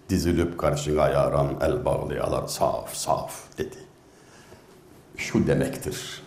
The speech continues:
aşağı yukarı. "Sağlığında kıymetin bilinmedi bakiciğim ama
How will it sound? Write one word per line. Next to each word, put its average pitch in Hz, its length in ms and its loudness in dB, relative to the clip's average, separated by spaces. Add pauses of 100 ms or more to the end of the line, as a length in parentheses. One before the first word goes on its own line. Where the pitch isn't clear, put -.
(240)
aşağı - 280 -4
yukarı. - 340 0 (880)
"Sağlığında 120 760 6
kıymetin 110 560 8
bilinmedi 98 480 4
bakiciğim 98 580 6
ama 73 380 2